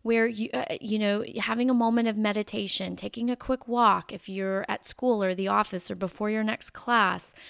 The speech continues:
before a big meeting. Take those two minutes. Don't waste your time. So again, prioritize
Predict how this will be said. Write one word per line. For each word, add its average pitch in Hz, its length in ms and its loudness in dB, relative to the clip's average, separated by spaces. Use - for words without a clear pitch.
before 226 400 0
a 226 80 2
big 220 180 0
meeting. 214 560 -2
Take 233 300 -2
those 294 220 2
two 285 200 4
minutes. 247 400 2
Don't 233 500 4
waste 202 560 2
your 190 240 -2
time. 185 520 0
So 226 380 2
again, 233 760 2
prioritize 233 1400 0